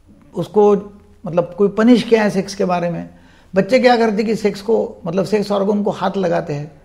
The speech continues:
खेलते हैं, फिर उसके माँ बाप उसको मारते हैं, पिटते हैं, "गंदा कहीं का, गंदी जगह हाथ लगा रहा है क्या",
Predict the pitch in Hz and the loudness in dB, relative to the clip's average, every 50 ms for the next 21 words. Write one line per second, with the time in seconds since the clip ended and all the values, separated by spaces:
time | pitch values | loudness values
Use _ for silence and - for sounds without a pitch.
0 | _ _ _ - _ - - - 185 196 190 190 190 170 160 156 170 - - - | _ _ _ -20 _ -12 -6 -2 0 0 0 0 2 0 0 0 -4 -10 -16 -20
1 | - _ _ _ _ _ _ _ _ _ - 208 220 208 180 - - 226 220 208 | -20 _ _ _ _ _ _ _ _ _ -2 2 4 4 2 2 2 2 4 4
2 | 196 190 196 214 220 208 185 - - 208 202 190 180 185 180 190 202 185 175 175 | 4 2 2 2 2 0 -2 -2 -2 -2 0 0 0 -2 -2 -2 -2 -2 -2 -2
3 | - 190 - - 196 185 175 180 180 180 185 190 180 160 175 175 165 170 180 170 | -4 -6 -4 0 -2 0 0 0 0 0 0 0 2 2 0 -2 -2 -2 -4 -4
4 | 165 151 165 180 185 190 185 190 180 170 156 170 170 170 170 160 160 160 156 160 | -2 -2 -2 0 0 0 0 0 0 0 -2 -2 -2 -4 -4 -4 -2 -2 -4 -4
5 | 156 143 - 147 143 143 143 | -6 -6 -4 -4 -6 -6 -6